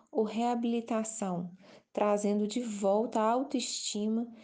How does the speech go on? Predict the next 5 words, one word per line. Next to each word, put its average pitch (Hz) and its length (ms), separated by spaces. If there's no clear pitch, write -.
e 233 80
saúde 226 720
para 196 200
as 196 120
mulheres. 175 760